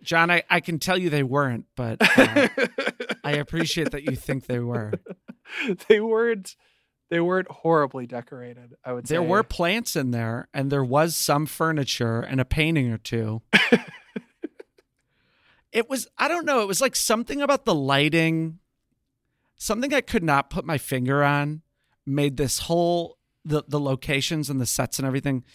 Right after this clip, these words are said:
Speaker 1: feel very cheap to me. It was in every single scene, every single place they were. I was like, "Is it just because they're always lit the same way? Is it because there's not a lot of people around?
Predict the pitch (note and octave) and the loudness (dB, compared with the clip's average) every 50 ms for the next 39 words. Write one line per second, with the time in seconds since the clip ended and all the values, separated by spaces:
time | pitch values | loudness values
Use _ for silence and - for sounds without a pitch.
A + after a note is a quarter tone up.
0 | _ _ _ - - E3+ D3 B2 A2 G#2+ G#2 B2 D3+ D3 D3 D3 C#3+ C#3+ C#3 C3+ | _ _ _ -6 -2 -2 -2 -2 -4 -8 -2 0 2 2 4 4 4 2 2 2
1 | - - - B2+ A2+ G2+ - - - - - - - A#2 B2 - _ _ _ _ | 0 0 -2 -2 -4 -6 -8 -10 -10 -10 -10 -10 -12 -12 -16 -18 _ _ _ _
2 | _ - G#3 G3+ A3+ G#3 F3 D3 E3+ F#3 F3 D3+ C#3+ D3+ D#3 D#3 C#3+ D3 D#3 D3+ | _ -8 -8 -4 -2 -2 -2 0 0 -2 -2 -2 0 0 2 2 2 0 -2 -2
3 | C3 - - D#3 C#3+ C#3+ C3+ C#3 C3 B2 A#2+ - - - - C#3+ C#3 C3 B2+ A#2+ | -2 -2 -2 -2 -2 0 0 0 0 0 -2 -2 -4 -4 -2 0 0 2 0 0
4 | C3 C3+ C3+ C3 B2+ C#3+ C3 - - D3+ C#3+ C3+ A#2+ - - B2+ A#2+ - - C3 | 0 -2 -2 -2 0 0 0 0 0 0 2 0 0 0 0 0 2 2 0 0
5 | B2 A#2+ A#2 A2+ G#2 - - - - - - _ - D3+ D#3+ C3 E3 D#3 - - | 2 2 0 0 -2 -6 -10 -18 -20 -20 -16 _ 0 0 2 2 2 0 -2 -4
6 | - - D#3+ C#3 F3 D3 - F3 F#3 - - - - - - G#3+ F3+ F#3 F3 F3 | -4 -4 -4 -4 -4 0 2 2 2 0 -2 -6 -8 -4 0 2 4 4 4 2
7 | D#3+ D3 - - C#3 C3+ B2 - - C#3+ C3+ C#3+ C#3+ B2+ A2 B2+ C3+ C3+ - - | 0 -2 -2 -2 0 -2 -2 -2 -2 0 2 2 2 2 2 2 0 0 0 -2
8 | C3+ - - D3+ C#3 C3+ C3+ C3 B2+ B2+ B2 B2+ B2+ B2 B2 B2 - - - - | -2 0 2 2 4 4 4 4 4 4 4 4 4 2 0 -2 -6 -12 -20 -20
9 | - - _ _ _ - C3+ B2 B2 C#3 C3+ A#2+ - D3 D#3+ D#3 D3 D#3+ D#3 C3+ | -20 -20 _ _ _ -6 -4 -4 -4 -4 -8 -6 0 0 2 2 2 0 0 2
10 | D#3 D3+ D3+ D3+ D3 C#3+ C#3 C#3 - B2 C3+ B2+ - C3+ C3 C3 B2+ B2+ B2+ B2+ | 2 4 4 6 6 6 4 4 2 0 0 0 0 2 2 4 4 4 4 4
11 | B2 B2 B2 B2 B2 B2+ B2 A#2+ | 2 2 2 0 0 -2 -2 -4